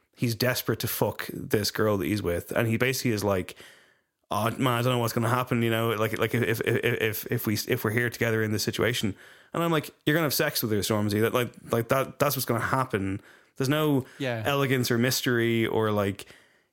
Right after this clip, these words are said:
Speaker 1: like, what, you sound like a fourteen-year-old boy. Like, it was just like, like, like, what the fuck is this? I mean, like,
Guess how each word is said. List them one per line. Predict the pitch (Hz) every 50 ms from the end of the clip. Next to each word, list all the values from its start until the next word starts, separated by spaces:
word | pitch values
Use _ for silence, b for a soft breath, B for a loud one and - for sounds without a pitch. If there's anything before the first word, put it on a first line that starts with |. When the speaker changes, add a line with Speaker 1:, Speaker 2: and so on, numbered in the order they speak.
| B -
Speaker 1:
like, | - 127 - -
what, | 147 135 - 110 -
you | 160 165
sound | - 190 185
like | 180 160
a | 143
fourteen-year-old | - - 160 151 - 151 139 127 123 117 110 104 110
boy. | - 107 117 143 185 220 196 135 101
Like, | 98 120 117
it | 127
was | 147 139
just | 180 170 -
like, | 165 139
like, | 156 156 123 -
like, | 160 143 -
what | - -
the | 214
fuck | 185 - 190 156 -
is | 151 226 254 -
this? | - - - 98 -
I | 120
mean, | 123 139 147
like, | 147 143 139 -